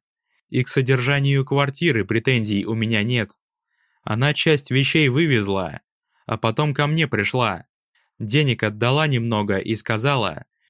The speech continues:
что в другом месте будет снимать. Ей там куда-то ближе с той, с другой квартиры. Нервничала очень. Я и начала переживать.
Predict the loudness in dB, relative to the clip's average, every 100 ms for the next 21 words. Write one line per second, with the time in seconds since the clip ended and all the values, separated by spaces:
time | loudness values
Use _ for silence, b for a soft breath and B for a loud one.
0 | _ -4 -2 0 2 2 2 2 0 0
1 | -4 0 0 0 -4 -4 -2 0 -4 -8
2 | _ _ _ -6 0 2 2 2 -2 0
3 | 0 2 2 0 2 2 2 0 -4 0
4 | 2 4 0 -6 -8 0 2 2 2 2
5 | 0 0 0 0 -2 -8 _ _ _ _
6 | _ _ -2 2 2 2 0 0 0 2
7 | 2 0 -6 -6 -16 _ _ _ _ -4
8 | 2 2 2 0 0 2 2 0 0 0
9 | 2 2 -2 -6